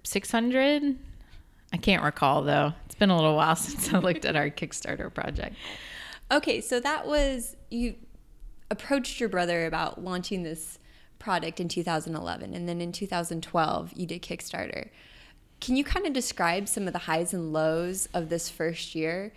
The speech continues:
Speaker 2: Because that's really, especially as a startup, it's a roller coaster.
Speaker 1: Total.
Speaker 2: So what were some moments that you remember look back and it was like, "Oh, that was, like, rock bottom"? Or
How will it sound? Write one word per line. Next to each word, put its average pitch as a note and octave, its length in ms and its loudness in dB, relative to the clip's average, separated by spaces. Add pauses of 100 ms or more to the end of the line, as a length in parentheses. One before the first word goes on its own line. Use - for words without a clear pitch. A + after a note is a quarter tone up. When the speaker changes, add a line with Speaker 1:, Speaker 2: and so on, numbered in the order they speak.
(200)
Speaker 2:
Because B3+ 180 0
that's C#4+ 220 2
really, G3+ 340 2
especially F#3+ 360 -4
as E3+ 60 -2
a D#3+ 80 -4
startup, E3 560 -2 (280)
it's B3+ 140 0
a G3 80 2
roller C#3+ 420 -2
coaster. - 580 -12 (480)
Speaker 1:
Total. E3+ 420 0 (280)
Speaker 2:
So A#3 420 2 (160)
what A3 240 0
were D4+ 80 0
some B3 420 0 (360)
moments G3 420 0
that E3+ 80 -6
you E3 200 -6
remember E3+ 340 -4
look D#3 240 -6
back D#3 320 0
and D3+ 120 -8
it - 80 -12
was D#3 160 -12
like, D3+ 360 -8 (100)
"Oh, - 380 -10 (240)
that G#3 180 -4
was, E3 220 -4
like, - 180 -8
rock - 340 -12
bottom"? - 600 -8
Or E3 320 0